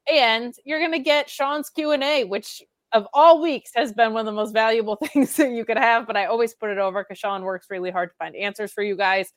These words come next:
Uh, continuation shows, Ask Rhapsody, The Hump <laughs> Goes On, I think we're calling that one. Lots and lots of good stuff on fightful select dot com for you. Sometimes, in addition to the written scoop, Sean will also do private streams back there.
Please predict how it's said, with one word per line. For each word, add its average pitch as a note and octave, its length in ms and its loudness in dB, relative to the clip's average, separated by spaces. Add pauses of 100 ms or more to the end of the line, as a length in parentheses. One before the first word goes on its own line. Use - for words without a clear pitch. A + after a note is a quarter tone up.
(400)
Uh, F#3+ 180 0 (320)
continuation C#4 760 0
shows, C4 300 0
Ask A3+ 340 -2
Rhapsody, A3+ 520 -2
The G3+ 120 -2
Hump A3 240 -8
<laughs> - 100 -18
Goes A#3 220 4
On, G#3 320 2
I G3+ 60 -6
think G#3 200 -12
we're G3 140 -10
calling G3+ 300 2
that G#3+ 220 2
one. G3+ 240 -4 (380)
Lots C4+ 300 4
and D4+ 140 -6
lots C4 260 0
of B3 80 -6
good A3 200 0
stuff G#3+ 320 0
on G#3+ 220 -4
fightful G#3+ 360 -4
select G#3 240 -2
dot F3 100 -6 (100)
com F#3+ 340 -2
for A#3 200 0
you. A#3+ 280 -2 (320)
Sometimes, D#4+ 600 0
in B3+ 100 -6
addition B3 320 -6
to A3 60 -6
the G#3 80 -2
written A3 240 0
scoop, G3 300 -6
Sean G#3+ 240 -2
will G#3 80 0
also G3+ 340 0
do F#3+ 200 -4
private G3+ 340 -2
streams A3 400 -6
back G3 280 -14
there. A3 220 -2